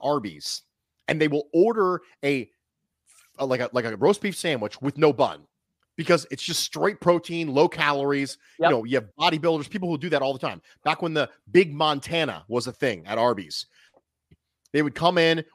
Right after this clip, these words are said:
Speaker 1: order a Big Montana, no meat. It was just a slop of roast beef, and they would
Speaker 2: Big
Speaker 1: just eat it.
Speaker 2: Montana. Yeah.
Speaker 1: So I understand conceptually, but there's a disconnect between the concepts of what's supposed to happen and what actually ends up happening.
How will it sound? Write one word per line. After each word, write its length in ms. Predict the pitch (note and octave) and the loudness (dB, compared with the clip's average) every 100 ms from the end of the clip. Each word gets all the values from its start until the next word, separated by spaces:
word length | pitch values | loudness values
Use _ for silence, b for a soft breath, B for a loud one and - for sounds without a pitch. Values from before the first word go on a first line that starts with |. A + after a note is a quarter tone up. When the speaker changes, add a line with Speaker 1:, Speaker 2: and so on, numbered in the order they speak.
| - | -4
Speaker 1:
order 220 | D#3 D3+ | 0 2
a 40 | C3 | 2
Big 200 | F3+ F3+ | 0 0
Montana, 420 | E3+ - E3+ C#3+ | -4 -2 -4 -2
no 160 | C#3 | -2
meat. 220 | D3 D3 G#2 | -2 -4 -4
It 60 | |
was 100 | A2+ | -8
just 160 | A#2+ - | -8 -10
a 40 | |
slop 540 | A#2 - - C#3 F#3+ F3+ | -6 -6 -4 -2 -2 -2
of 100 | C#3 | -2
roast 280 | D3+ D3 - | -2 -2 -4
beef, 200 | A#2 G#2 | -6 -4
and 80 | D#3 | -2
they 60 | |
would 100 | E3 | -2
Speaker 2:
Big 100 | D#3 | 0
Speaker 1:
just 100 | C#3+ | 0
eat 40 | C#3 | 0
it. 60 | |
Speaker 2:
Montana. 500 | C3 C3 A#2+ G2+ D#2+ _ _ - | -2 -8 -10 -10 -14 _ _ -16
Yeah. 220 | A#2 G#2 F#2 | -12 -12 -14
Speaker 1:
So 320 | - F#3+ E3 - _ _ _ _ | -6 -2 -2 -4 _ _ _ _
I 160 | E3+ B3 | -2 0
understand 480 | D#4+ A3 - G#3+ F3+ | 0 -4 -4 -4 -4
conceptually, 680 | D3+ - A3 - - F#2+ D2+ _ _ _ _ _ _ - | -8 -2 -2 -2 -8 -10 -12 _ _ _ _ _ _ 0
but 160 | F#3+ | 2
there's 220 | F#3+ F#3+ E3+ | 4 4 2
a 40 | |
disconnect 1040 | B2+ - D4+ - - E3+ A2 E2 - - _ _ _ _ _ _ _ - | -2 0 0 0 -4 -4 -6 -10 -18 -20 _ _ _ _ _ _ _ -4
between 420 | F3 - F3 E3 | -4 -2 -4 -2
the 60 | |
concepts 800 | D#3+ - B3 E4+ D#4+ - F3 - | -4 0 4 4 2 0 0 0
of 100 | C3+ | -4
what's 180 | C3 C#3+ | -4 -4
supposed 280 | - B2 - | -2 -4 -2
to 80 | A2 | -4
happen 460 | G#2 F#2+ F2+ F2 _ _ _ _ - | -4 -4 -8 -14 _ _ _ _ -2
and 160 | D3 C#3 | 0 2
what 160 | D3+ - | 0 2
actually 520 | E3 - - C#3+ C3 | 2 2 -4 -2 0
ends 140 | B2 A2+ | -2 -2
up 100 | G2+ | -4
happening. 400 | A#2+ A#2+ - | -2 -2 -4